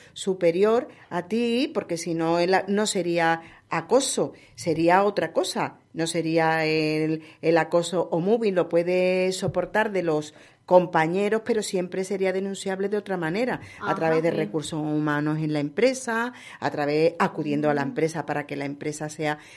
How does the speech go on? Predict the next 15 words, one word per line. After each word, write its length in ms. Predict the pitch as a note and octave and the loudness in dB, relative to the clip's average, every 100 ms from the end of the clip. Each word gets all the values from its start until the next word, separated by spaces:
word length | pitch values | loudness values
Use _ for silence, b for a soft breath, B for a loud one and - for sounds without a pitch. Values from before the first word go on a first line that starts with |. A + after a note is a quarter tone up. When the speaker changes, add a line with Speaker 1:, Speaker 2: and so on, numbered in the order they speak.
| B | B
Speaker 1:
la 240 | E3 D#3 D#3+ | -2 -2 0
que 180 | D3 | -2
el 140 | D3 D3 | 0 -2
comité 340 | D3+ D3+ D3 | -2 -2 -2
de 80 | C#3+ | -2
empresa, 400 | D3 D#3 D3+ D3+ | -4 -4 -4 -6
si 320 | - D3+ D3 | -6 -4 -4
es 100 | D3 | -4
que 160 | D3+ D3 | -6 -8
la 100 | C#3+ | -6
em-, 680 | D3 - D3+ D3 A2+ C#3 C#3 | -8 -8 -6 -6 -6 -4 -4
lo, 300 | C#3 C#3 - | -2 -4 -8
eh, 180 | A2 C3+ | -10 -8
lo 260 | C3+ C#3 | -6 -6
tiene, 500 | D#3+ A#3 A#3+ A#3+ C4 | 2 2 4 2 -2